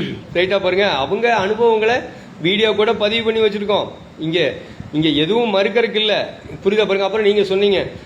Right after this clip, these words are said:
ஒரு மனிதனுடைய, அஹ், ஆயுளை கணிக்கிறதெல்லாம் ரொம்ப கஷ்டம். இதெல்லாம் என்னுடைய மாணவர்கள் ரொம்ப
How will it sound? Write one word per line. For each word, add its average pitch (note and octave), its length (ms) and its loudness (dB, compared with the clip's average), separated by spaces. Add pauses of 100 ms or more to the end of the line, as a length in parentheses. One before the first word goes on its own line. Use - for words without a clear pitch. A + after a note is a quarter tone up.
(100)
ஒரு E3 160 0
மனிதனுடைய, F3+ 680 2 (300)
அஹ், D#3+ 500 0
ஆயுளை F#3 380 2
கணிக்கிறதெல்லாம் F3 500 0
ரொம்ப E3+ 160 -2
கஷ்டம். E3 220 -2
இதெல்லாம் F3+ 360 2
என்னுடைய G3+ 380 2
மாணவர்கள் G3+ 500 2
ரொம்ப G3+ 200 0